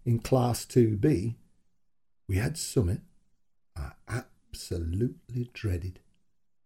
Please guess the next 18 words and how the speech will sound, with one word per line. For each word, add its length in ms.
The 140
card 720
day. 320
To 80
be 140
precise, 640
the 220
secret 760
Valentine's 1000
card 460
day. 280
It 80
were 60
a 40
tradition, 680
seemingly 380
going 340
back, 380